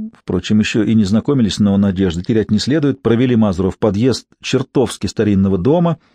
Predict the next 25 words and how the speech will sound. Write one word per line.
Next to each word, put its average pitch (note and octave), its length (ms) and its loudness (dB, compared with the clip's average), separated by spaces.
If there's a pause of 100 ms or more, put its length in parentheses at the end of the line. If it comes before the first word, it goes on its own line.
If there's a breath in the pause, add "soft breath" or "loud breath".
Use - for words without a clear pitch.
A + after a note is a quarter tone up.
(760 soft breath)
и A#2+ 140 2
Беатрис C3 420 0
пошла C3 380 0
на A2+ 80 2
полшага G#2+ 420 0
впереди G2+ 400 0
по G#2 100 -2
высокой F#2+ 400 -2
и F#2 80 -6
крутой G2+ 300 -2
узкой G#2 320 -2
лестнице, A#2 560 -2 (120)
Дэймонд G#2 540 0
замыкал G2 420 0
шествие. A#2+ 460 -2 (1120 soft breath)
На A#2+ 180 2
третьем C#3+ 340 0
этаже, C#3+ 440 0 (300)
по - 80 -4
высоте G2+ 400 0
примерно G2+ 440 0
соответствовавшему G2+ 840 -2
пятому F#2 400 -2
в - 60 -10
хрущевках, - 640 -4